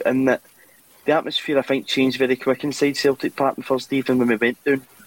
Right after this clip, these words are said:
one nil. But just before we came on air, I think, you know, I think we actually forget. We had a chance one minute, fifteen seconds into the game. The ball comes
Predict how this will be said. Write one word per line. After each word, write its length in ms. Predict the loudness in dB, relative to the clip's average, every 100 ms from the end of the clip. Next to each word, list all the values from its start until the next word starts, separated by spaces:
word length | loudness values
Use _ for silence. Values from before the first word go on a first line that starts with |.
| -20 -20 -6
one 180 | -2 0
nil. 160 | 0 0
But 140 | 0
just 360 | -2 -4 -8 -6
before 240 | -4 0 0
we 80 |
came 200 | 0 2
on 200 | 2 2
air, 280 | 2 2 0
I 100 | -6
think, 260 | -4 -4 -6 -6
you 100 | -2
know, 200 | 0 0 -4 -20 -20 -20 -20 -20
I 80 | -4
think 160 | -2 0
we 80 | 0
actually 240 | -2 -6
forget. 340 | -6 0 0
We 80 | 0
had 80 | -2
a 60 | -2
chance 420 | -2 -2 -2 0
one 220 | 0 0
minute, 260 | -2 -4 -2
fifteen 400 | -4 -4 -4 -2
seconds 340 | 0 -2 -2
into 160 | -2 0
the 120 | 0
game. 260 | 2 2
The 80 | 2
ball 300 | 2 2 2
comes 340 | -2 -4 -4